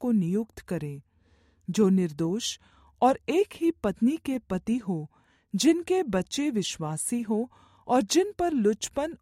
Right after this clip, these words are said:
और निरंकुशता का दोष नहीं, क्योंकि अध्यक्ष को परमेश्वर का भंडारी होने के कारण निर्दोष होना चाहिए, न हठी,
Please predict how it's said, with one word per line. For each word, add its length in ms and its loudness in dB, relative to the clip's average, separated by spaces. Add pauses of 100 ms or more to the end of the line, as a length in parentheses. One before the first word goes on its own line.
और 120 4
निरंकुशता 880 0
का 340 -4 (400)
दोष 440 0
नहीं, 400 -4 (720)
क्योंकि 500 -4 (440)
अध्यक्ष 540 0
को 200 -4
परमेश्वर 760 -2
का 200 -4
भंडारी 580 -2
होने 360 -2
के 180 -4
कारण 500 -6 (480)
निर्दोष 600 4
होना 240 0
चाहिए, 580 -10 (480)
न 60 4
हठी, 580 0